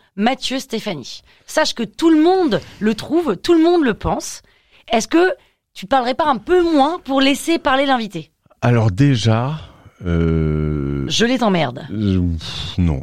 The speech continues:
Speaker 2: j'emmerde personne. Moi, c'est, c'est leur avis et je le respecte. Euh, d'une part, euh, je parle moins qu'à un moment.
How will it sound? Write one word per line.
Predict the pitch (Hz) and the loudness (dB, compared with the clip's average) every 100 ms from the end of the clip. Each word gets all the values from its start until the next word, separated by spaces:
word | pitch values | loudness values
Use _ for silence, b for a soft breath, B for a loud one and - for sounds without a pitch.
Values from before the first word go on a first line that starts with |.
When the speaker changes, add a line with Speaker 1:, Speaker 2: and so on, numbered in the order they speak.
| - | -6
Speaker 2:
j'emmerde | 85 82 85 78 | -2 0 0 -2
personne. | 78 - 78 82 | -8 -6 -6 -4
Moi, | 73 | -4
c'est, | 73 80 76 | -4 -4 -4
c'est | 73 - | -4 0
leur | 98 98 | 0 2
avis | 101 80 101 92 | 0 -2 0 0
et | |
je | 78 85 | 0 0
le | 78 | 0
respecte. | 80 - 95 - - - - | -2 -2 -4 -4 -10 -16 -8
Euh, | 80 76 73 71 73 71 62 65 78 - 95 | -4 -2 -2 -4 -6 -6 -8 -10 -14 -18 -6
d'une | 117 147 139 | 2 4 4
part, | 131 117 104 95 87 - | 2 2 2 0 -6 -8
euh, | 78 78 73 69 69 57 67 | -4 -2 -2 -4 -6 -8 -12
je | 50 92 | -8 -8
parle | 92 135 135 117 | -4 -4 -2 0
moins | 101 98 104 101 | 0 0 -4 -6
qu'à | 82 | -4
un | 80 | -4
moment. | 80 78 107 | -2 -4 -6